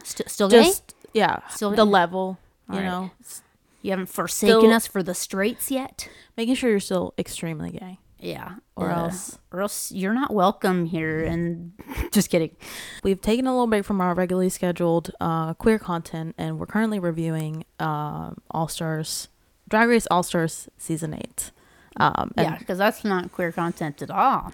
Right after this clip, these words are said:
Speaker 2: <laughs> It's very queer, but, uh, it's, uh, you know, I've gotten Erica into Drag
Speaker 1: All I
Speaker 2: Race.
Speaker 1: see are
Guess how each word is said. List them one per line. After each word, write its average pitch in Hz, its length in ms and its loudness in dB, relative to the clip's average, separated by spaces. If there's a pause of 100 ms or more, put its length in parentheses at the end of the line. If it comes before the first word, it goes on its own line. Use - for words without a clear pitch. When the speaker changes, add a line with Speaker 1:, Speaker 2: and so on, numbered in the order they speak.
(100)
Speaker 2:
<laughs> - 720 -2
It's 240 200 0
very 240 300 4
queer, 165 320 0
but, 156 300 2 (340)
uh, 170 300 6
it's, - 500 -6
uh, 160 600 -6
you 160 80 -8
know, 156 100 -4
I've 160 80 -6
gotten 180 220 -2
Erica 175 200 -4
into 170 200 -8
Drag 214 180 4
Speaker 1:
All 302 100 6
I 262 180 6
Speaker 2:
Race. 285 100 -4
Speaker 1:
see - 300 -8
are - 240 -10